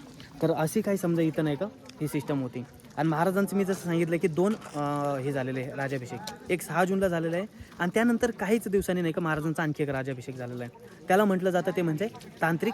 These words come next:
राजाभिषेक. आता त्याचं कारण असं की जसं महाराजांचा राज्याभिषेक झाला, त्यानंतर काही नाही,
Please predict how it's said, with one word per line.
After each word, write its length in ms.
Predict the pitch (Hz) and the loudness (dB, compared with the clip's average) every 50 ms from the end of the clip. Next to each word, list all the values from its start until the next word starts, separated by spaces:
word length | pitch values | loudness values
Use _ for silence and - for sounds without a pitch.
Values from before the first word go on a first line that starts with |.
| - - - | -2 -6 -4
राजाभिषेक. 500 | 143 151 151 143 156 139 131 117 131 117 - - - - - - - - - - - | -2 0 2 2 0 0 -2 -6 -8 -10 -10 -14 -20 -20 -20 -20 -20 -20 -18 -6 -4
आता 340 | 147 156 - 208 208 208 | -4 0 2 2 2 2
त्याचं 340 | 208 - - 196 190 - 233 | 0 0 0 0 2 2 0
कारण 280 | 214 220 208 220 214 202 | 0 0 0 0 0 0
असं 200 | 190 - - 226 240 233 - - - - - - - - - - | 0 0 0 -2 -2 -2 -8 -14 -16 -16 -18 -18 -18 -16 -8 0
की 180 | 220 220 226 226 | 2 2 2 4
जसं 240 | 190 214 185 - 214 | 2 2 2 2 2
महाराजांचा 440 | 208 202 196 196 196 202 - - | 4 4 2 2 0 2 2 4
राज्याभिषेक 460 | 175 175 170 165 185 175 170 - 180 160 | 4 4 2 2 2 0 0 -2 -2 0
झाला, 280 | 160 156 151 160 156 | 0 2 2 2 2
त्यानंतर 380 | 151 170 165 170 170 156 185 175 | 2 0 0 0 0 0 -2 -2
काही 180 | - 170 170 | 0 0 0
नाही, 220 | 175 175 160 175 | 0 0 0 -2